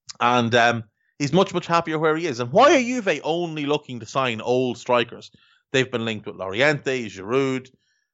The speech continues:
Uh, I saw links to Mandzukic. I saw links to Diego Costa. They were linked to Suarez in the summer. There are strikers under the age of thirty-four that they could buy. There's loads of them.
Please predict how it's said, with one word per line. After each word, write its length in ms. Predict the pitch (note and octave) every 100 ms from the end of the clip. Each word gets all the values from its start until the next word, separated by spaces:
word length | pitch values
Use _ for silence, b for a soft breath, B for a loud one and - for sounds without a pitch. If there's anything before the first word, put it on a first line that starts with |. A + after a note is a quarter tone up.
| _ -
Uh, 300 | G2+ G2 G2+
I 60 |
saw 280 | G#2 B2 A2
links 320 | G#2+ G#2+ G#2+
to 120 | - G2+
Mandzukic. 840 | F#2+ F2+ G#2 D3 D3 B2+ - A2
I 40 |
saw 320 | G2+ - G#2 G2+
links 420 | G#2+ G2+ F#2 -
to 500 | - A#2+ G#2+ G2+ G2
Diego 380 | F#2 A#2 A2 G2
Costa. 680 | - - D#3+ D#3 - C3 C3 _ _ _ _ _ _ b b
They 60 | -
were 60 | B2
linked 160 | C3
to 60 | -
Suarez 540 | - C3+ C#3+ D3 C3+
in 60 | C#3
the 60 |
summer. 380 | B2 C3+ C3 C3+ - _ _ _ _ _ _ _ _ _ _ b b b b -
There 100 | C3+
are 280 | G3 B3
strikers 640 | - - F3+ D#3 G#2 F#2 - _ _ _ _ _ _ _ -
under 240 | F#3+ E3+
the 160 | C#3 C#3
age 340 | B2+ A#2 - _
of 260 | A2+ F#2 _ _ _ _
thirty-four 800 | - D3 C3 G#2 C#3 A#2+ F2+ - A#2+
that 140 | A#2+
they 100 | E3+
could 180 | E3+ D3+
buy. 300 | A3+ G2+ F#2+ _ -
There's 160 | E3
loads 260 | G#3 G#4+ G#4
of 120 | A#2
them. 240 | G#2 G2